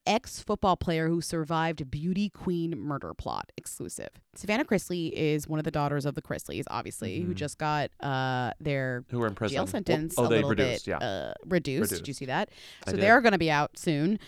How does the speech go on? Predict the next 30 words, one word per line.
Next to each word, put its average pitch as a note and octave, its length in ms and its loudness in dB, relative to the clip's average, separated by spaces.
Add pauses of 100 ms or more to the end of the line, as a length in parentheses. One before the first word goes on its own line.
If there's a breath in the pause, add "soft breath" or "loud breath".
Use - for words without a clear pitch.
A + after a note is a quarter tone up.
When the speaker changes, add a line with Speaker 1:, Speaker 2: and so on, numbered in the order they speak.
(160 loud breath)
Speaker 1:
This A#3 200 0
is C4+ 100 0
one A#3+ 140 2
of G#3+ 80 -2
their G3 160 4
daughters C#3 500 2
who E3 140 -2
also E3+ 300 -2
has, E3 220 -2
like, D3+ 280 -4
a E3 80 -4
bunch E3+ 200 4
of G3+ 80 0
podcasts D3 680 2
and C#3+ 100 0
is, C3+ 160 -4
like, E2+ 200 -4
was C3 140 -10
on F#3 200 2
the F#3+ 80 0
show D3+ 560 0
and C3 160 -6
blah, A2+ 160 -2
blah, F#2 160 -4
blah, A1+ 260 -8
and F3 100 0
is D#3+ 120 2
known D#3+ 240 -4
for D3+ 180 -8
that. A1+ 240 -8